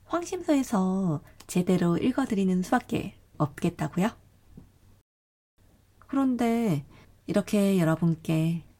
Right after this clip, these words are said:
이분의 마음을 읽어드렸는데 정작 황심소에서 읽은 것은 곧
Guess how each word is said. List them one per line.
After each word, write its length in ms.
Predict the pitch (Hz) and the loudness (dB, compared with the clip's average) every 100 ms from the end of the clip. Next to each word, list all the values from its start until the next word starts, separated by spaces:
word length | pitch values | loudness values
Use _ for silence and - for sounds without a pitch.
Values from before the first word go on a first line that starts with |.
| _ | _
이분의 300 | 180 180 190 | 0 4 4
마음을 440 | 170 151 151 151 151 | 4 2 2 0 0
읽어드렸는데 960 | 220 240 196 190 180 165 175 180 175 - - _ _ - - | -2 -2 -2 -2 -2 -2 0 0 -2 -6 -20 _ _ -20 -18
정작 480 | - 180 175 180 170 - _ | -2 2 4 2 -2 -10 _
황심소에서 680 | - 277 302 285 254 233 208 | -4 -2 0 0 0 0 2
읽은 380 | 151 160 196 208 | 4 4 4 -2
것은 500 | 185 - 135 - 208 - - _ _ - | -2 -4 -6 -6 -10 -14 -20 _ _ -16
곧 260 | - 170 | -2 -2